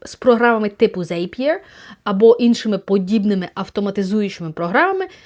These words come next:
ви можете робити вебхук, і це буде частина вашої автоматизації. Отже, помодоро, я використовую його кожну майже половину двадцяти восьми днів, скільки це? Чотирнадцять днів.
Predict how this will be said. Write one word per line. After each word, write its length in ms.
ви 120
можете 300
робити 340
вебхук, 600
і 100
це 220
буде 180
частина 680
вашої 540
автоматизації. 880
Отже, 440
помодоро, 720
я 200
використовую 560
його 300
кожну 360
майже 320
половину 520
двадцяти 380
восьми 280
днів, 280
скільки 220
це? 140
Чотирнадцять 500
днів. 160